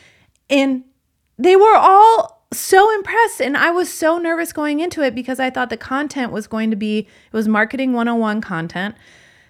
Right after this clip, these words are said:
They're all established business owners that I knew had R S V P'd, and I thought, "Oh my gosh, this is, this is gonna be, like, this is gonna be too new for them. It's gonna be too basic." Like, they're all leagues ahead of it.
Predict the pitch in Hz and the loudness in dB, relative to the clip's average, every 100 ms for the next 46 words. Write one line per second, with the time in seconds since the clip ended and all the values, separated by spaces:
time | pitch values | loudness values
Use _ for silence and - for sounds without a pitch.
0 | _ _ 214 240 - 220 233 233 - 175 | _ _ 0 0 2 2 2 0 -4 -4
1 | 202 202 180 185 175 175 160 170 220 - | -4 -4 -6 -4 -6 -8 -6 -6 -8 -12
2 | _ _ _ 196 196 175 202 196 196 196 | _ _ _ -2 0 2 0 0 -2 -2
3 | 185 175 175 175 190 180 - 175 175 - | -2 -2 -4 -6 -8 -8 -8 -8 -6 -6
4 | 190 180 180 - 175 - 185 185 196 185 | -6 -6 -6 -8 -12 -10 -6 -6 -6 -8
5 | 170 151 165 - - _ _ _ _ 202 | -10 -12 -14 -18 -20 _ _ _ _ -4
6 | 202 202 185 - _ _ _ 208 202 175 | -2 -4 -8 -14 _ _ _ -4 -4 -6
7 | - 185 185 185 180 185 190 _ _ - | -10 -8 -6 -4 -4 -6 -8 _ _ -6
8 | 202 196 220 220 214 214 214 202 233 220 | -6 -2 -4 -4 -4 -2 -2 -2 0 0
9 | 320 - 196 117 123 202 - 226 233 226 | 0 -2 -6 -6 -10 -10 -6 -4 -4 -4
10 | 240 202 294 - 196 - - 196 185 208 | -6 -4 -4 -4 -8 -10 -8 -8 -4 -2
11 | 214 233 226 220 208 214 233 202 202 254 | 0 2 2 0 -2 -6 -6 -6 -6 -4
12 | 240 120 - | -6 -6 -12